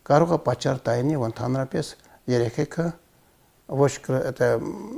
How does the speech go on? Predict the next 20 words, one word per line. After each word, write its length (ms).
գիտեք, 320
քննությունների 540
ժամանակ, 480
ը, 160
իսկ 280
անում 360
ենք 120
պահպանել 520
կարգը, 440
բայց 180
մեկը 280
երեխեքը 560
երեխոցը 560
նկարուն 440
օգտվեն։ 400
Բայց 180
եթե 160
տարբեր 420
տարբերակներ 760
են, 100